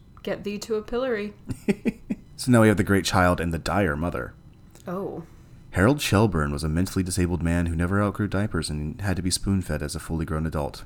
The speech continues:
Speaker 2: often making baby sounds. So after being mocked and te-, mocked, teased, and tormented relentlessly all his life, he massacred the freak show where he and his mother, Margaret Shelburne,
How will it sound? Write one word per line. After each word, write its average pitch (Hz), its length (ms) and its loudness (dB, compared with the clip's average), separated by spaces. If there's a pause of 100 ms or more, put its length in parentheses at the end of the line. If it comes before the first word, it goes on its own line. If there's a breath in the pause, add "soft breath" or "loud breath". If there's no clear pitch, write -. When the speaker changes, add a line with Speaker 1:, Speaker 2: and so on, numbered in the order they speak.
Speaker 2:
often 101 240 -4
making 87 300 -4
baby 90 240 0
sounds. 76 560 -6
So - 240 2
after 123 280 2
being 117 280 6
mocked 104 340 2
and 85 140 -4
te-, 101 400 0 (100)
mocked, 123 500 0
teased, 117 300 0
and 101 100 0
tormented 87 360 -2
relentlessly 87 500 -2
all 80 80 0
his 80 160 -2
life, 92 300 0 (320 loud breath)
he 113 180 2
massacred 95 800 2 (100)
the 82 60 -6
freak 113 240 -6
show - 160 -4
where 73 120 -4
he 78 160 -8
and 78 80 -2
his 78 140 -6
mother, 80 460 -4 (160)
Margaret 90 400 -2
Shelburne, 69 560 -6